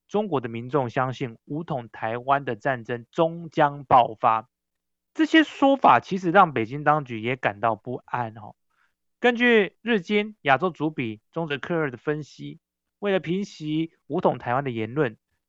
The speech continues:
中国也开始改变立场，强调解放军将会因为武统台湾而陷入所谓的四线作战。同时，他也承认武统台湾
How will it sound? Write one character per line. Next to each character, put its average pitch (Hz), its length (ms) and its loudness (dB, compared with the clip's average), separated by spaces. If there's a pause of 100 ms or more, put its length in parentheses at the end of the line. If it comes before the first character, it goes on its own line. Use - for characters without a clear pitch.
中 185 180 -2
国 160 160 6
也 135 80 4
开 151 180 2
始 143 100 -8
改 120 160 -2
变 135 200 -8
立 139 120 -6
场， 113 200 -10 (640)
强 160 400 4
调 240 340 8 (300)
解 147 180 0
放 185 220 4
军 185 200 -2
将 175 200 6
会 175 160 2
因 165 140 -8
为 170 100 0
武 139 160 -2
统 135 120 -2
台 113 220 -4
湾 123 320 2 (300)
而 139 100 -6
陷 170 400 -2
入 156 200 -2
所 117 260 -6
谓 143 160 0
的 123 80 -4
四 127 240 -12 (240)
线 110 200 -8
作 113 240 -6
战。 110 300 -6 (520)
同 226 120 -2
时， 226 80 -2
他 233 140 8
也 202 100 6
承 170 220 2
认 196 180 4
武 190 100 -2
统 165 180 2
台 127 200 2
湾 135 320 4